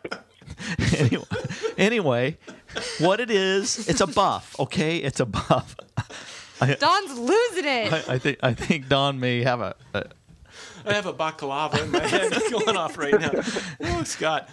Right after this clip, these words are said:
Speaker 3: that's good. So you wear, you wear
Speaker 1: Ian,
Speaker 3: that
Speaker 1: Ian, I have to apologize right now for the, the jokesters that I'm, I'm working with.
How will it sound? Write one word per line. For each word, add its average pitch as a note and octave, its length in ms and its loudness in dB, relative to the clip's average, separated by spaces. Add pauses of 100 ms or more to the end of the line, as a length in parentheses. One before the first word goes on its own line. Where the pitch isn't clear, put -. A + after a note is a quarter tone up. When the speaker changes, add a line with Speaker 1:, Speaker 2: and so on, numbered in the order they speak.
Speaker 3:
that's F#3 200 -2
good. C#3 200 -2
So E3 120 -4
you D3+ 140 -2
wear, F3 160 0
you E3+ 140 -4
wear D3+ 120 2
Speaker 1:
Ian, D3+ 160 0
Speaker 3:
that - 60 -4
Speaker 1:
Ian, E3 140 2
I E3+ 100 2
have F3 120 -4
to D3+ 60 2
apologize A2 640 0
right G2+ 180 0
now F#2+ 220 -2
for G2 200 -2
the, G2 880 -6
the G#2+ 80 -2
jokesters G2+ 560 -2
that G2 100 -2
I'm, F#2+ 280 -6
I'm F#2+ 360 -8
working G#2 360 -6
with. F#2+ 300 -6